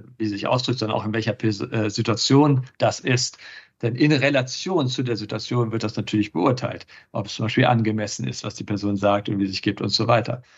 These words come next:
Und jetzt kann man sagen, im Radio zum Beispiel Kontextfaktoren, Sa-,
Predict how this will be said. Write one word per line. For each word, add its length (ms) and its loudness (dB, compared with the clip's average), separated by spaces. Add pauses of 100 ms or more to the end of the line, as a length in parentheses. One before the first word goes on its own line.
(460)
Und 380 2 (140)
jetzt 180 -4
kann 100 -2
man 120 6
sagen, 280 4
im 120 0
Radio 340 -2
zum 180 -2
Beispiel 560 0
Kontextfaktoren, 1160 0 (240)
Sa-, 520 2